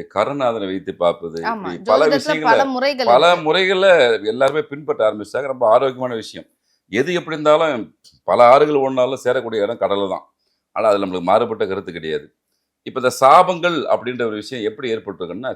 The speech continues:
Speaker 1: சென்ற பிறவியில நாம் செய்த விஷயங்களுடைய
Speaker 2: ம்.
Speaker 1: தொடர்ச்சியா தான் வரும். அதுல உதாரணமா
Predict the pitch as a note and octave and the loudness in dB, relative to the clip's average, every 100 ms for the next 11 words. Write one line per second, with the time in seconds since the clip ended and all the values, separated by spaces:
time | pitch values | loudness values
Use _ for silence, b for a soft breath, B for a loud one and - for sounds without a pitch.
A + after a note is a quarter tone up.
0 | - C3+ F3 G3 F#3+ F#3+ G3 F#3+ G#2 G2+ | -6 -6 -4 -6 -4 -2 0 -2 -2 -4
1 | A2 - A#2 A#2+ G2+ G2 G2 _ E2+ E2+ | -4 -6 -8 -8 -8 -12 -16 _ -16 -8
2 | G#2+ G2+ F#2 E2 F#2+ D#2 D2+ _ _ _ | -8 -8 -8 -8 -8 -10 -18 _ _ _
3 | _ _ _ A2+ D#3 F3 D3 E3 E3+ D#3+ | _ _ _ 0 2 0 2 4 4 2
4 | D#3+ | -4